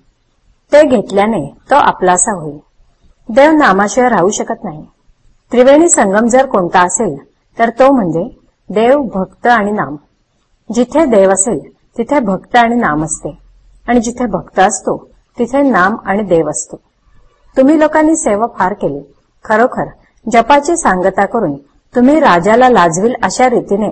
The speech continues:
उत्सव साजरा केलात. आता रामाजवळ असे काही मागा की पुन्हा काही हवेसे वाटणार नाही. आपण जर काही अगदी क्षुल्लक मागितले तर तो हसेल की, "मी एवढा दाता असताना हे क्षुल्लक काय मागतात?"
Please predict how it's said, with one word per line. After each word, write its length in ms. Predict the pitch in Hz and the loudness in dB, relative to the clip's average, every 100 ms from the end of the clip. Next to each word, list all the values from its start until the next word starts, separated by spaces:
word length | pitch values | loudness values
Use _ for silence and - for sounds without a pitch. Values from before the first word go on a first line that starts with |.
| - | -8
उत्सव 300 | 190 - 240 | -10 -4 -2
साजरा 400 | 269 180 160 165 | 0 0 -2 -4
केलात. 300 | 165 151 151 - _ _ _ _ _ _ _ | -4 -4 -6 -8 _ _ _ _ _ _ _
आता 260 | 262 262 320 | -4 2 2
रामाजवळ 460 | 294 202 208 233 262 | 4 4 2 2 2
असे 320 | - 196 247 | 2 0 0
काही 260 | 254 214 | 0 -2
मागा 340 | 220 196 202 156 - _ _ - | -2 -2 -2 -6 -8 _ _ -8
की 80 | 294 | -4
पुन्हा 380 | 262 202 233 | -2 0 2
काही 220 | 277 208 226 | 0 0 0
हवेसे 440 | 196 175 180 240 | 0 0 0 0
वाटणार 360 | 208 - 175 165 | -2 -4 -6 -6
नाही. 280 | 160 160 - _ _ _ _ _ _ - | -8 -10 -18 _ _ _ _ _ _ -4
आपण 360 | 202 202 294 | -2 2 2
जर 180 | 294 311 | 4 2
काही 220 | 311 285 | 0 -2
अगदी 340 | 302 202 196 262 | 0 -2 -2 -6
क्षुल्लक 440 | 254 - 196 240 269 | -6 -6 -4 -4 -2
मागितले 560 | 214 165 170 208 - _ _ _ - | -4 -4 -4 -6 -8 _ _ _ -2
तर 120 | 269 | 0
तो 160 | 269 285 | 0 0
हसेल 400 | 196 - 196 151 - - _ - | 0 -2 -4 -6 -14 -20 _ -2
की, 100 | 302 | 2
"मी 260 | 208 247 | 2 4
एवढा 280 | 285 240 247 | 4 4 2
दाता 320 | 214 180 214 | 2 0 2
असताना 440 | 202 165 - 208 190 - _ _ _ | 0 0 -4 -4 -4 -8 _ _ _
हे 80 | 269 | -2
क्षुल्लक 480 | 294 - 208 220 226 | 0 0 0 -2 0
काय 140 | 254 | 2
मागतात?" 460 | 302 269 - 208 196 | 2 0 -4 -4 -4